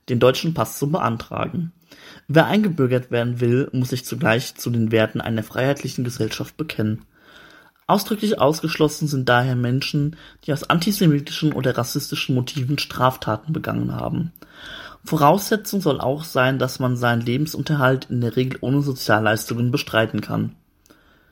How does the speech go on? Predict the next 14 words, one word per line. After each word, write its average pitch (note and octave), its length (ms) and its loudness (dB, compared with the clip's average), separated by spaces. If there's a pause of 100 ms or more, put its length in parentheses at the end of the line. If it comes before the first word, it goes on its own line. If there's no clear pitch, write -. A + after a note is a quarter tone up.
(260)
Besonders D#3+ 540 4
gut G3+ 160 -4
integrierte C#3+ 560 -2
Menschen B2 340 -2
sollen C3+ 240 2
bereits B2+ 320 2
nach D#3 100 -2
drei - 280 2
Jahren A2+ 240 4
die A2+ 80 -6
deutsche A2 280 -2
Staatsbürgerschaft A2 800 -8
erhalten A2 380 -2
können. E3 380 -2